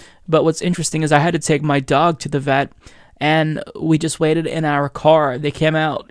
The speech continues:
got him, took him in, came out with the bill. I gave him my card, went back in, self-quarantine. It worked out great. So, um, I'm glad that businesses are, you know, finding ways to keep social distancing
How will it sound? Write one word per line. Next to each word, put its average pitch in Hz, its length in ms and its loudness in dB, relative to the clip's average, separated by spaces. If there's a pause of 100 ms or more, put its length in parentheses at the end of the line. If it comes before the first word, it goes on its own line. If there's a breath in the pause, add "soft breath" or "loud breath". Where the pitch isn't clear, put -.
got 151 240 4
him, 185 300 -2 (340 soft breath)
took - 180 -2
him 156 120 0
in, 185 500 -4 (380)
came 160 200 -2
out 156 140 -4
with 156 100 -10
the 147 80 -8
bill. 170 360 0
I 160 80 -2
gave 156 200 -2
him 147 80 -6
my 143 140 -6
card, 170 560 2
went 135 160 -8
back 147 200 -4
in, 170 220 0
self-quarantine. 160 640 -4
It 135 80 -4
worked 156 220 -2
out 131 120 0
great. 143 320 -2 (600 loud breath)
So, 147 420 -2
um, 78 460 -12 (160)
I'm 160 100 -4
glad 175 280 2
that 170 180 -2
businesses 160 520 -6
are, 127 360 -6
you 170 160 -6
know, 170 120 -6
finding 170 540 0
ways 156 480 -2
to - 160 -12
keep - 380 -8
social 151 340 -4
distancing 139 800 -6